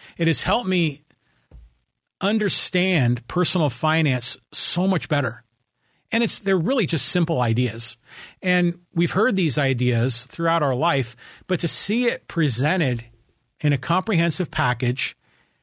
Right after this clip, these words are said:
and presented in a beautiful story that's fun and entertaining to read, but still delivers those timeless principles of personal finance. And it's great. So what, what did we learn today? In the seven cures for a lean purse,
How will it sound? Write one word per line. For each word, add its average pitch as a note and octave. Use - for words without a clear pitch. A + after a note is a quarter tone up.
and D3+
presented D#3+
in D3
a B2+
beautiful C#3+
story A#2+
that's B2+
fun D#3
and F3
entertaining D#3+
to D#3
read, A2+
but C3+
still F#3+
delivers D3+
those C3+
timeless C#3+
principles B2
of A#2
personal C3
finance. E3
And F#3+
it's -
great. A#3+
So -
what, B3+
what A#3
did B3+
we B3+
learn B3
today? E3
In C#3
the C3
seven A3+
cures G3+
for F3+
a D#3
lean D3+
purse, -